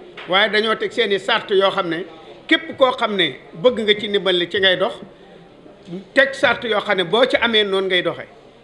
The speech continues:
Yàlla nag dimbale nañu, sart yi ñu tegoon ne ku ci bëgg ci ngay dox, dox nañ ci ba bokk ci biir, waaye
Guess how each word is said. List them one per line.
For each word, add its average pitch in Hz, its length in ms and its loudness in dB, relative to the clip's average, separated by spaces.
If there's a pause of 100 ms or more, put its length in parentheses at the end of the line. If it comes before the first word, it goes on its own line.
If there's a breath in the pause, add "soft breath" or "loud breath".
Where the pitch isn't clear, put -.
Yàlla 254 280 4
nag 247 200 -2
dimbale 233 320 0
nañu, 175 320 0 (180)
sart - 340 -2
yi 226 180 0
ñu 254 120 -4
tegoon 214 360 0
ne 190 160 0
ku 226 180 -8
ci 254 100 -4
bëgg 196 300 0
ci 214 80 -4
ngay 196 160 0
dox, 175 120 -2 (100)
dox 185 140 0
nañ 202 240 -4
ci 185 80 0
ba 180 180 -4
bokk 196 500 -2
ci 196 100 -10
biir, 165 240 -2 (440 loud breath)
waaye 196 480 2